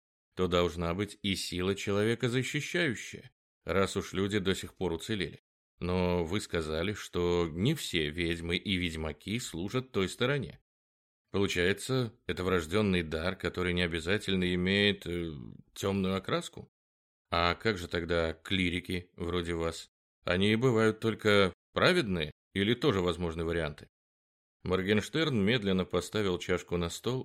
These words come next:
и посмотрел на Стаса так пронзительно, словно пытался что-то рассмотреть у него внутри.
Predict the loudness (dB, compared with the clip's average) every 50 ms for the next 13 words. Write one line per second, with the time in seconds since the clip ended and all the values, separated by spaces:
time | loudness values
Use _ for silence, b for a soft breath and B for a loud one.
0 | -4 -6 -6 -4 -4 -8 -6 -4 -4 -4 -4 -2 0 2 2 2 2 2 0 -2
1 | -4 -4 -2 0 0 0 0 -4 -14 -10 -4 -2 0 0 0 -2 -4 -6 -6 -4
2 | -6 -6 -6 -8 -8 -8 -8 -10 -12 -12 -12 -14 -16 -20 _ _ _ _ _ _
3 | _ -10 -6 -4 -2 -2 -2 -4 -4 -4 -4 -4 -4 -6 -4 -4 -6 -6 -6 -6
4 | -10 -10 -10 -8 -6 -6 -6 -6 -6 -4 -2 -2 -4 -4 -6 -8 -6 -6 -4 -4
5 | -4 -2 -2 -4 -4 -4 -4 -6 -6 -6 -10 -18 -20 -20 _